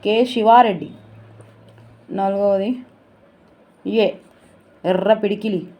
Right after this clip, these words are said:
శివారెడ్డి ఎర్ర పిలి-, పిడికిలి, పిడికిలి. ఓకేనా? So తర్వాత ఫో-, సిక్స్టీన్త్ వన్, శివసాగర్కి సంబంధించి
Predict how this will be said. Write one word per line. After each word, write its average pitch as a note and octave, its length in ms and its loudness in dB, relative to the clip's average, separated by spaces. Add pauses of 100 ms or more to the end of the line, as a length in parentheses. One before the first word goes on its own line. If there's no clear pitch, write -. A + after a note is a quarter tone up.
(560)
శివారెడ్డి F3+ 640 0
ఎర్ర E3 340 -4
పిలి-, F3+ 380 -6 (140)
పిడికిలి, F#3 420 -4 (1300)
పిడికిలి. F#3 580 -6 (560)
ఓకేనా? F#3+ 380 -2 (3000)
So G#3+ 120 0
తర్వాత G3+ 760 0 (240)
ఫో-, G3 180 4
సిక్స్టీన్త్ G#3 480 -6
వన్, G3+ 320 -4 (640)
శివసాగర్కి B3 760 0
సంబంధించి A3+ 760 -4